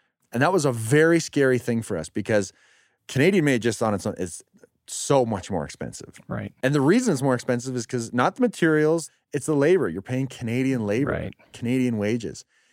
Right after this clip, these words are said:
Speaker 1: In our research, one of the stats that we found was that prior to nineteen eighty-nine, over seventy percent of all clothing consumed in this country was made here in
Speaker 2: Right on.
Speaker 1: Canada.
Speaker 2: Yeah.
Speaker 1: Now, you fast forward to two thousand fifteen, less than four point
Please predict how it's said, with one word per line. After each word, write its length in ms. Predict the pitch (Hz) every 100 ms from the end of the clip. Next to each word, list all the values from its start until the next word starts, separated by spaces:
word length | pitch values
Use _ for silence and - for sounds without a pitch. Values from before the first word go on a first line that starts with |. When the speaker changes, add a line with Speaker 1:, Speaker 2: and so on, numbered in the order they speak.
| -
Speaker 1:
In 120 | 139
our 100 | 127
research, 380 | 113 185 160 123
one 160 | 127 127
of 60 |
the 60 | 110
stats 360 | - 120 113 -
that 100 | 98
we 100 | 95
found 480 | - 147 127 101 101 _ _ _
was 160 | 113 110
that 240 | 110 -
prior 380 | - - 143 214
to 80 | 226
nineteen 400 | 160 147 131 143
eighty-nine, 500 | 127 107 101 80 - _ _
over 260 | 127 131 120
seventy 540 | - - - 139 160
percent 340 | 170 160 - 107
of 80 | - -
all 160 | 131
clothing 440 | 151 147 127 80 -
consumed 680 | - 104 - 127 110 78 -
in 120 | 107 104
this 140 | 95
country 460 | - 95 - - -
was 180 | 107 98
made 420 | 95 110 101 80 -
here 180 | _ 104
in 60 | 85
Speaker 2:
Right 140 | 98
on. 180 | 101 104
Speaker 1:
Canada. 140 | - -
Speaker 2:
Yeah. 160 | 95 113 _ _ _ -
Speaker 1:
Now, 80 |
you 140 | 123 160
fast 280 | - 160 -
forward 140 | 156
to 80 | 131
two 140 | -
thousand 280 | 131 123 113
fifteen, 480 | 113 110 139 156 190 _ _ _ _ -
less 160 | 110
than 160 | 113 98
four 340 | - - 131
point 240 | 123 120